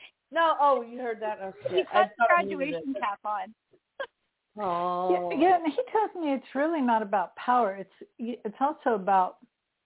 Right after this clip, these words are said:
Speaker 3: wisdom from within. It's like knowing. It's like you know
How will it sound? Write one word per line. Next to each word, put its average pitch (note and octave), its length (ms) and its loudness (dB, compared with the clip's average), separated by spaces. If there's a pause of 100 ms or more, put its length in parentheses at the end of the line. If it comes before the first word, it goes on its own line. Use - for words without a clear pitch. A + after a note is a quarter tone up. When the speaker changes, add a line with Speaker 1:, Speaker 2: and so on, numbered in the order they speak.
(320)
Speaker 3:
wisdom G3 800 0 (160)
from G3 240 -10
within. F#3 640 -12 (240)
It's G3 240 -12
like G3 240 -6
knowing. F#3+ 840 -6 (1080)
It's F#3 100 -8 (120)
like F#3 260 -4
you F#3 160 -6
know F#3 580 0